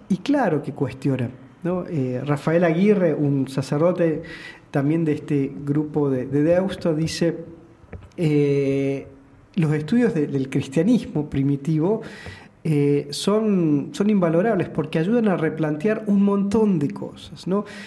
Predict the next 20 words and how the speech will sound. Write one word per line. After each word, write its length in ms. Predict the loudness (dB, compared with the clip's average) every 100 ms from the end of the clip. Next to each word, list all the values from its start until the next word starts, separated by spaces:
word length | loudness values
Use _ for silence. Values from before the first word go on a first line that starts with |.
| -16
Cuestiones 400 | -4 -2 2 0 2
que 80 |
a 100 | 0
lo 20 | 2
mejor 520 | 0 0 0 0 -2
desde 240 | -4 0
algunos 320 | 0 2 2 2
ámbitos 380 | 0 0 0
se 80 | 0
dice, 160 | -2 0
"Bueno, 260 | 0 0 -2 -14 -18 -4
esto 260 | -2 0 0
es 140 | 0
así 500 | 0 -2 2 2 0 -6 -6
y 80 | -4
punto, 560 | 2 4 4 4 0
cerrado, 720 | -2 -2 -2 0 2 2 4 4
no 160 | 2
hay 140 | 2 2
ninguna, 640 | 2 2 2 2 2 0